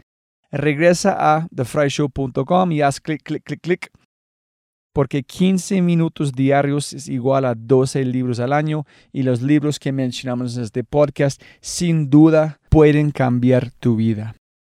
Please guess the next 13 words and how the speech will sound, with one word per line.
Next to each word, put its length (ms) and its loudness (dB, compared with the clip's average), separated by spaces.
Algunos 640 2
de 120 0
los 180 -4
aspectos 760 -4
más 380 0
destacados 720 -6
de 80 -8
este 240 -6
podcast 580 -2
incluyen 640 2
The 120 0
Clearing 580 4
List, 340 -4